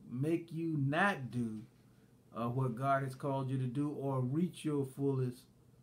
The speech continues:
potential. For many of you out there have so much to offer in life, but you're afraid of rejection. Don't worry about rejection. Go and try it.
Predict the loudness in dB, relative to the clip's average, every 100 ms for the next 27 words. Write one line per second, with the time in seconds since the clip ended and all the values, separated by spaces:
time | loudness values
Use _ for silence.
0 | -20 -10 -6 -4 0 0 0 -4 -8 -14
1 | -8 -2 2 6 6 6 6 4 2 2
2 | -2 -6 -8 -8 -10 -16 -20 -20 -20 -6
3 | -2 0 0 -4 -8 -6 -6 -6 2 4
4 | 6 10 10 10 4 -8 -20 -20 -20 -20
5 | -20 -16 -2 -2 4 6 6 4 -4 -2
6 | -2 -2 -2 -4 -8 -10 -18 -20 -20 -20
7 | -20 -20 -8 -4 0 2 0 -2 -8 -2
8 | 0 2 0 0 -4 0 0 0 -6 -18
9 | -20 -20 -20 -20 -20 -4 -2 0 0 2
10 | 2 4 4 4 0 0 0 0 -2 -8
11 | -6 -8 -10 -20 -20 -18 -16 -12 4 8
12 | 10 10 8 2 -2 0 0 -2 -10